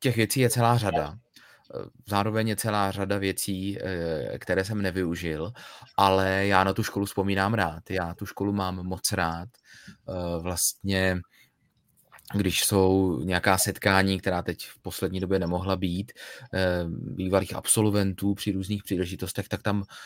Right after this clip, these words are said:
moc rád chodím. Eh, vlastně šéfkou toho, teď to nechci, eh, říct špatně, ale, eh, prostě na vysoké akademické, eh, pozici,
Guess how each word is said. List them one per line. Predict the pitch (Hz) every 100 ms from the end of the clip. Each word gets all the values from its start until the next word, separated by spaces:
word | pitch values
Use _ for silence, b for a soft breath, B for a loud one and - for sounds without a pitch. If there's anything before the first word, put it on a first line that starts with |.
| B B
moc | 98 104 -
rád | 101 95 101 113 - b b _
chodím. | - 107 95 95 92 95
Eh, | 113 123 b b - - 90 85 82
vlastně | 92 - 104 98 95 90 -
šéfkou | - 98 - - 107
toho, | 101 101 101 98 92 85 120
teď | - - - _ _ _ _ _
to | 87 - - _ _ _
nechci, | 87 85 - - 95 - b b b b
eh, | 92 90
říct | 85 90 - - - -
špatně, | - - - 123 - 95 87
ale, | 95 90 90 85 B B B _
eh, | - 85 85 85 85 85 85 b _ _ b -
prostě | 117 131
na | 101
vysoké | 104 131 135 120 120
akademické, | - 104 104 104 98 - 110 104 101 - 85
eh, | 87
pozici, | 80 92 92 - - 82 101